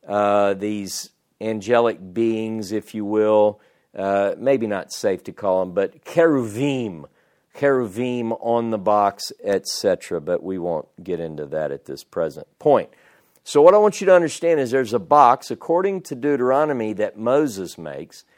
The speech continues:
and the box is designed to hold within it the two tablets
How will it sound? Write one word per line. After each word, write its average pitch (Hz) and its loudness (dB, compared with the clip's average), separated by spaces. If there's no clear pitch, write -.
and 139 0
the 127 2
box 175 4
is 151 -4
designed 135 -4
to 113 -4
hold 175 2
within 139 2
it 117 -2
the 127 -2
two 160 2
tablets 139 2